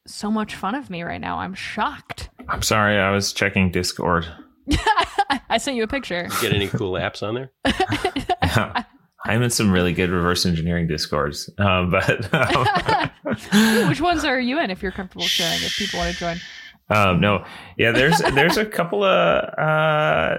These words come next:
Speaker 2: there's a couple of fun ones out there. Um, well, there used to be the really good, um, uh, V X Underground, um, one, but they took that off because there were some companies that were mining, uh,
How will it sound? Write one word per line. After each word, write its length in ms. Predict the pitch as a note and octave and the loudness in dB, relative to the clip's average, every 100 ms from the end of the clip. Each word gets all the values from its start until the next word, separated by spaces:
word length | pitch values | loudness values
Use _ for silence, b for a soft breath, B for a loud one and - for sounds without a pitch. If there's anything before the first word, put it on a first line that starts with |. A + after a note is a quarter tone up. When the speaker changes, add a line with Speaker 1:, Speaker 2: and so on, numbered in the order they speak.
| - | -2
Speaker 2:
there's 200 | E3 E3+ | 0 0
a 60 | G#3 | 0
couple 280 | - F#3 F3+ | -4 -4 -2
of 80 | |
fun 160 | D#3+ D#3 | 0 0
ones 180 | C#3+ C#3+ | 0 0
out 200 | C#3 C#3 | -2 0
there. 360 | D3+ D3+ D3+ - | 0 0 0 2
Um, 160 | B2+ | 2
well, 100 | B2+ | 4
there 80 | C#3 | 4
used 220 | C#3 F#3+ - | 4 2 2
to 60 | |
be 240 | B2 A#2+ A#2 | 2 2 4
the 140 | A2 | 4
really 240 | G#2 G#2+ G2 | 4 2 2
good, 460 | G2 G2 F#2+ - | 4 4 2 0
um, 520 | - F2+ E2+ E2 E2+ - _ - _ _ _ - | 2 4 4 2 0 -4 _ -20 _ _ _ -2
uh, 420 | A#2 - G1+ - - | 0 0 -2 -4 0
V 140 | G2 | 2
X 180 | F#2+ - | 2 2
Underground, 640 | F#2+ F2 F2 D#2+ D#2 D#2+ - | 0 2 4 4 2 -2 -8
um, 320 | - E2+ D#2+ D#2+ | -4 -2 0 0
one, 240 | D2+ D2+ | -2 -2
but 140 | D#2+ | -2
they 120 | D#2+ E2+ | 0 -2
took 200 | - - | -4 -4
that 160 | E2+ | 0
off 380 | E2 F2 F#2 - | 2 2 0 -4
because 500 | E2+ E2 E2+ E2 D#2+ - B B B - | -6 -2 0 0 -2 -10 B B B -4
there 140 | F2 | 0
were 100 | F#2 | 2
some 240 | F#2 - G2+ | 0 0 0
companies 600 | - D3+ B2+ G2+ G#2 G#2 | 2 2 4 4 2 0
that 120 | G2+ | -2
were 140 | G2 F#2 | 0 0
mining, 800 | G2 G2 A2 A2 F#2 F2+ F2+ E2 | 2 0 2 2 2 2 0 -4
uh, 640 | F#2 F#2 F2 F2+ E2+ E2+ | -2 -2 0 -2 -2 -2